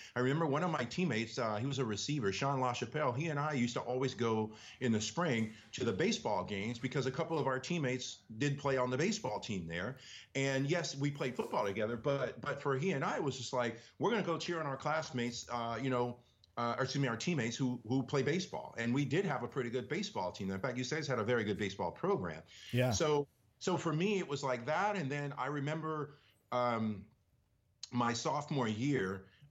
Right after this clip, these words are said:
Speaker 1: uh, I started taking classes in the, um, it was in, on the, um, the North Campus is, is what the area that it's called.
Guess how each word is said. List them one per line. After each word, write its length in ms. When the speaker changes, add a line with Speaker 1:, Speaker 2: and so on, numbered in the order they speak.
Speaker 1:
uh, 280
I 100
started 340
taking 360
classes 760
in 340
the, 420
um, 500
it 60
was 220
in, 140
on 280
the, 160
um, 380
the 100
North 300
Campus 400
is, 240
is 160
what 80
the 120
area 200
that 80
it's 100
called. 480